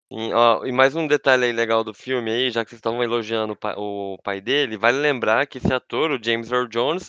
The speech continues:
é a voz do Darth Vader, não é qualquer pessoa. O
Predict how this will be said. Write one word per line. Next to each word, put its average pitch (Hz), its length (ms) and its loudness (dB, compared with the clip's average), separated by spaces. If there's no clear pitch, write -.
é 180 120 -4
a 233 80 4
voz 165 340 4
do 202 80 -4
Darth 202 240 -4
Vader, 165 420 0
não 113 100 -2
é 139 40 -4
qualquer 196 260 -6
pessoa. 107 540 -6
O - 60 -8